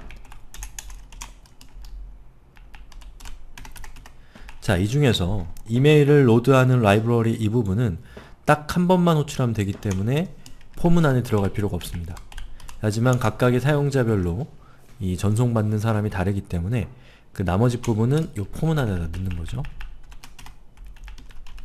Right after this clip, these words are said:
자, 그리고 누가 보냈냐라고 하는 부분에는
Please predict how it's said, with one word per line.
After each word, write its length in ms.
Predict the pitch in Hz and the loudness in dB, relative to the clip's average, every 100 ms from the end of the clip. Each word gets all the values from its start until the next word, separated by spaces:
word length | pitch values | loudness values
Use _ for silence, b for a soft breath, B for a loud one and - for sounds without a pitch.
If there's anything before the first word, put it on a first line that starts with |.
| - - - - - | -10 -10 -10 -10 -10
자, 220 | - 80 | -8 -8
그리고 440 | - 104 87 90 170 - - - - - - - - - - - - | -4 -4 -2 -4 -4 -6 -8 -8 -8 -8 -10 -10 -10 -10 -12 -8 -2
누가 180 | 107 | 2
보냈냐라고 840 | 131 113 107 107 107 - - 95 101 | 4 2 0 0 -2 -4 -6 -4 -2
하는 140 | 101 | -2
부분에는 560 | 95 95 95 90 123 | -4 -4 -2 -2 -2